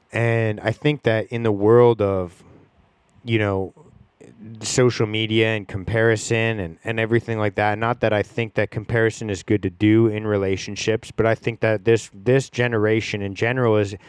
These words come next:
very susceptible to comparison. Um, you know, looking on social media, looking for other options, and, and, and, uh, really d-, diving deep into some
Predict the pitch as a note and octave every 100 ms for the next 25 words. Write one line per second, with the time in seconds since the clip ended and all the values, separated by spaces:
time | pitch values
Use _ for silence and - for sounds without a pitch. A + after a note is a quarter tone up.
0 | - _ F#2 A2+ B2+ C#3+ C3 - G#2+ -
1 | C3 C3+ B2 G2+ F2+ E2+ G2 - F#2+ G2
2 | F2 E2 - C#2+ - _ - - - -
3 | F#2+ F#2+ F#2 F2+ E2 _ _ _ _ _
4 | _ _ - - A2 G#2+ G#2 A2+ - A2+
5 | G#2+ - A2 - G#2+ G#2+ F#2+ F2 G2+ -
6 | G#2+ - G#2 G2+ G2 G#2 A#2 - D#2 -
7 | F2 E2 F#2+ F#2 F2+ - G2 G2 F#2 F2+
8 | F2+ F2 E2+ - - - - - - _
9 | G2 A#2+ B2+ A2 - _ - _ - A2
10 | A2+ G#2+ G2 A2 A2+ F#2+ F#2+ F#2 - G2+
11 | F#2